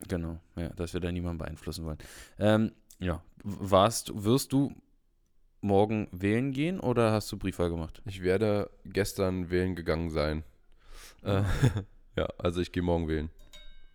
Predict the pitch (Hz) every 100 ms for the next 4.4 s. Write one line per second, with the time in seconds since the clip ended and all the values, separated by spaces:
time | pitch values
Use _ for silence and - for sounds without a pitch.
0 | - - - - _ - - - - -
1 | - - - - - 85 90 98 - 87
2 | - 90 87 85 - 82 80 73 - 82
3 | - 87 82 - 92 78 78 76 - -
4 | - - -